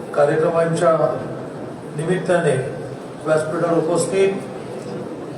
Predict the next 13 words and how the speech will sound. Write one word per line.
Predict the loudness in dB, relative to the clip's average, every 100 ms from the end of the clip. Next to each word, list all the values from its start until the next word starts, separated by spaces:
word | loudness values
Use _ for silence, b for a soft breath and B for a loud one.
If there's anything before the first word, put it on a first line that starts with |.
| -8 -4
ज्यांनी | 2 4 6 6
स्वतःचा | 4 4 4 6 4
उल्लेख | 4 4 4
असा | 4 2
केला | 0 2 2 2
की | 2
मी | -2 -2
डॉक्टर | 2 2 2 2
नाही, | 4 2 2 -2 -6 -8 -12 -12 -12 -10
पण | -8 -4
ते | -2
माणसाचे | 2 4 4 2 2 4
डॉक्टर | 4 4 2